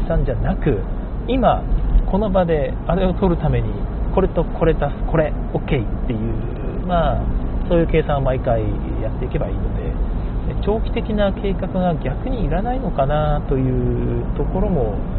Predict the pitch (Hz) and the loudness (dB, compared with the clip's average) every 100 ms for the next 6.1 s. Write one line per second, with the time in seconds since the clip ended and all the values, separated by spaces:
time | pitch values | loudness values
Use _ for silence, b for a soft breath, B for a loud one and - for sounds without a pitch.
0 | - - 156 - - - - - - - | 0 -2 -4 -2 -2 0 0 0 0 -4
1 | - - - - - - - - - - | -2 0 0 2 2 2 4 2 2 0
2 | - - - - - - B B - - | 0 0 0 0 0 0 B B 0 2
3 | 156 - 196 208 202 185 175 - 151 156 | 4 4 2 2 2 4 4 2 0 0
4 | 151 147 143 143 - - - - - 131 | 0 0 0 -2 -2 0 0 -2 0 0
5 | 107 - 110 - 156 - - - - - | 0 -2 -2 -2 -2 -2 -2 -2 -2 -4
6 | - | -4